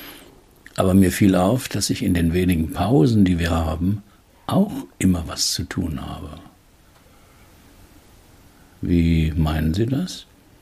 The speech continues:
"Na, die anderen trinken in der Pause ihren Kaffee, erzählen, lachen.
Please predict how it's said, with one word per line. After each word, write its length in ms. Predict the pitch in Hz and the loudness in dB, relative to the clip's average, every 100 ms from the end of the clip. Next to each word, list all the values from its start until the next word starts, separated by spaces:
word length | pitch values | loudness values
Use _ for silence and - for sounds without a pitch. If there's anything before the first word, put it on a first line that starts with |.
| _ - - - - - | _ -20 -20 -18 -12 2
"Na, 260 | 117 127 - - | 4 4 -2 -4
die 80 | - | 0
anderen 300 | 104 117 117 | 4 6 6
trinken 340 | 110 117 101 110 | 6 6 6 6
in 60 | |
der 80 | 98 | 4
Pause 360 | 90 95 98 95 | 4 4 4 4
ihren 160 | 92 | 2
Kaffee, 520 | - - - 113 160 | 2 -2 2 4 4
erzählen, 720 | - - - 82 85 101 120 | 0 -2 -2 -4 -2 0 2
lachen. 580 | 90 87 - 104 135 131 | 2 0 2 6 6 4